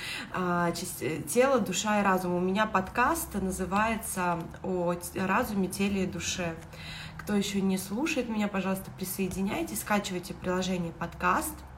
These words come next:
и ищите там, а, в поиске Марина Яковлева. Там у меня есть медитации, практики голосовые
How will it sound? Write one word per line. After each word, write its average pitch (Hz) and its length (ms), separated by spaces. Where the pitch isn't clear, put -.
и 311 460
ищите 262 400
там, 208 300
а, 190 100
в 190 80
поиске 262 360
Марина 226 300
Яковлева. 165 600
Там 190 180
у - 20
меня 175 140
есть 175 160
медитации, 185 560
практики - 580
голосовые 170 640